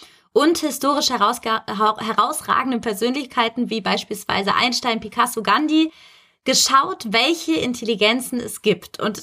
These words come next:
es gibt neun und darüber sprechen wir heute. Und das Spannende ist, zu wissen,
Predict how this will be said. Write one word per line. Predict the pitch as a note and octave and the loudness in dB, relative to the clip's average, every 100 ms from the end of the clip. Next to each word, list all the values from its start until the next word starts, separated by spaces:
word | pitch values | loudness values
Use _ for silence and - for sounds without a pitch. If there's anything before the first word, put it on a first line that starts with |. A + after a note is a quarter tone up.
| - | -8
es | - - | -8 -6
gibt | B3+ - | -8 0
neun | A#3+ G#3+ C#4 F4 | 2 4 2 -2
und | - A#3 - | -4 -4 0
darüber | A3 A#3 G#3+ | 0 2 -2
sprechen | G3+ - B3+ D#4 D4 | -4 -4 -4 -2 -2
wir | C#4 | 2
heute. | B3+ B3+ - D4+ C#4+ _ _ _ - | 2 2 -2 -6 -6 _ _ _ 0
Und | A#3+ | 2
das | B3 - | 2 0
Spannende | - B3 D#4 D#4+ | 2 2 2 2
ist, | D4+ D4+ - - - _ _ _ _ _ | 2 -2 -6 -12 -14 _ _ _ _ _
zu | - D4 G#3+ | -4 -2 0
wissen, | D#4 E4 F4+ | 0 0 -2